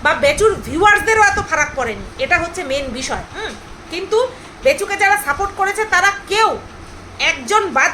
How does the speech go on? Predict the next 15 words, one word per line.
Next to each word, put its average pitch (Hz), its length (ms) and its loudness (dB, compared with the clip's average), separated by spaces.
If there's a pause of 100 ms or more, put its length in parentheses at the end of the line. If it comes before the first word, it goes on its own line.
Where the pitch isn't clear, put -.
দিয়ে, 311 200 -2 (460)
তারা 349 240 4 (140)
কেউ, 320 220 2
আহ, 254 1000 -2
মানে 277 140 -2
ক্রিয়েটারদের 339 540 0
কথা 294 180 -4
বলছি, 269 300 -2 (920)
ওই 302 160 -2
বৌদিকে 403 500 2
বেচুর 359 360 0
পাশে 320 220 0
মেনে 320 240 -4
নিতে 349 200 -4
পারেনি। 294 640 0